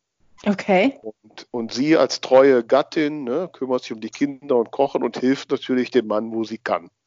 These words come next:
Speaker 1: Mhm.
Speaker 2: Und dann stellt sich aber raus, dass sie viel besser Comedy macht als er. Ne?
Speaker 1: <laughs>
Speaker 2: Und es endet dann so oder am Ende, dass sie, äh,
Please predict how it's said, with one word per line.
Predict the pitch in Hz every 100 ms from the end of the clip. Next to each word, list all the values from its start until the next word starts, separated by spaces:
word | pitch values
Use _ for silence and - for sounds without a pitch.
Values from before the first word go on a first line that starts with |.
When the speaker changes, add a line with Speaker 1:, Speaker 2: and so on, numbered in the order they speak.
| _ _ _ -
Speaker 1:
Mhm. | 196 190 208 320 _
Speaker 2:
Und | -
dann | 127
stellt | - 135 143 143
sich | - 151
aber | 123 123 113
raus, | 110 123 135 - - _ _ _ -
dass | 123 -
sie | 143 131
viel | - 123
besser | 113 147 113
Comedy | 107 101 98 95
macht | 92 -
als | 92 -
er. | 92 92 - _ _
Ne? | 123 143 180
Speaker 1:
<laughs> | - - 240 _ - _ _ _ _ _ - - _ -
Speaker 2:
Und | 123 120
es | 120
endet | 123 127 131 123
dann | 131 123
so | 127 127
oder | 123 123 123
am | 123
Ende, | 127 127 120
dass | 120 -
sie, | 123 127 127 120
äh, | - 104 95